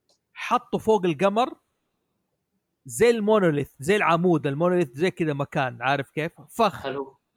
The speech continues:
Speaker 2: هل هو فوق القمر؟ لأن أذكر إنه هو في جزئين، في المونوليث اللي جاء البشر، اللي جاء الأرض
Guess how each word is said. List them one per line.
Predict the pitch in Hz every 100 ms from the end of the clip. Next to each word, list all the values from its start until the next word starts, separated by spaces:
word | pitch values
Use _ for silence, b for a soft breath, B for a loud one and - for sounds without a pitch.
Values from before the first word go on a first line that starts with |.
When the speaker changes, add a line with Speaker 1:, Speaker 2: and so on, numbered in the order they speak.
| 147
Speaker 2:
هل | 139
هو | 139
فوق | 143
القمر؟ | 131 135 147 151 131
لأن | 135 139
أذكر | 143 156
إنه | 147 147 _ b -
هو | 143
في | 139
جزئين، | 123 - 117 - -
في |
المونوليث | 131 151 165 160 156
اللي | 139
جاء | 139 143
البشر، | 135 127 127 123 135
اللي | 131
جاء | 143
الأرض | 143 160 -